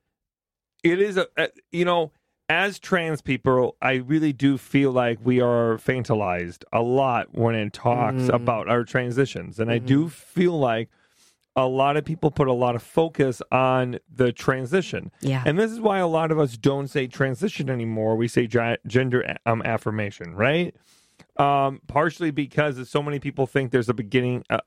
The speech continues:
Speaker 1: a beginning and an end to transitions, but it's
Speaker 2: Right.
Speaker 1: not necessarily that way. So I'm curious, as someone who has been openly himself only for a few years,
Speaker 2: Mm-hmm.
Speaker 1: what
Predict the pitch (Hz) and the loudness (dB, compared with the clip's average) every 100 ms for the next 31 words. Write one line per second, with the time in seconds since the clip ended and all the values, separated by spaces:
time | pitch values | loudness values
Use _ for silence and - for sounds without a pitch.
0 | _ - 120 127 107 143 147 143 127 117 | _ -2 0 0 2 2 2 2 0 -2
1 | 117 - 135 131 117 - - 110 - 113 | -4 -2 0 0 -2 -6 -6 -2 -2 -4
2 | 117 117 120 113 127 131 120 123 143 226 | -4 -4 -4 -2 0 0 -2 -2 0 0
3 | 320 - 175 151 170 - 139 147 160 143 | -2 -2 -2 -2 -6 -2 0 2 2 0
4 | 139 123 160 233 277 190 139 - _ _ | 0 -2 0 0 2 0 -2 -10 _ _
5 | _ - 202 214 214 180 180 - 294 294 | _ -4 0 0 -2 -6 -8 -2 -2 0
6 | 202 151 123 156 - 175 170 143 165 147 | 0 0 -4 -8 -2 0 0 2 2 0
7 | 156 151 135 160 151 143 - _ _ _ | 0 -2 0 0 2 0 -4 _ _ _
8 | - 170 175 170 185 175 160 160 151 143 | 0 2 2 0 -2 -2 -2 -4 -2 -2
9 | 131 139 127 147 131 143 165 170 - 147 | 0 0 2 0 0 0 2 0 2 0
10 | 127 147 131 127 143 135 127 - 139 127 | 0 -2 0 2 2 2 0 0 -2 0
11 | 120 117 123 151 151 - | -2 2 2 2 -2 -8